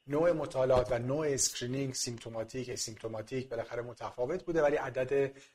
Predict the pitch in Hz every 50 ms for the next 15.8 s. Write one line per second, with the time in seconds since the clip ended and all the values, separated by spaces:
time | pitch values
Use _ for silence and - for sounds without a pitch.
0 | _ _ _ _ _ - 131 127 123 117 110 - - - 131 - 127 127 117 -
1 | 123 120 165 175 208 196 - 196 190 175 175 - - 156 147 139 151 151 170 175
2 | - 151 147 139 131 131 135 139 151 160 151 - - 160 151 151 147 151 - -
3 | - _ _ _ _ - 143 139 143 139 135 131 131 131 143 156 143 127 147 135
4 | 131 127 123 - - 127 120 120 139 185 190 185 156 143 - - 143 131 127 123
5 | 123 117 - - 147 156 160 - _ 147 139 139 - _ _ _ _ 135 135 143
6 | 151 165 180 185 190 185 170 160 151 - - - - - _ - 131 131 127 127
7 | 123 123 123 - 135 135 127 127 123 120 120 127 139 147 143 143 _ - - _
8 | _ _ _ _ - 131 135 117 - - 139 131 127 123 - 139 156 180 190 180
9 | 160 151 147 139 131 120 123 135 127 - - - 143 131 131 127 123 123 120 123
10 | 117 131 160 180 - - 135 123 131 135 - - 123 117 117 113 120 123 - -
11 | 135 135 131 131 127 127 _ _ _ _ _ _ _ _ - 127 123 120 120 120
12 | 117 113 113 113 113 - - - 131 123 120 123 117 113 113 117 123 123 - -
13 | 139 123 131 120 110 113 110 120 123 120 123 143 170 175 - - - 151 147 -
14 | 139 - - 131 127 123 123 117 135 131 - - 131 127 - 120 107 107 127 147
15 | 180 175 180 165 160 147 135 120 - 123 127 131 123 - -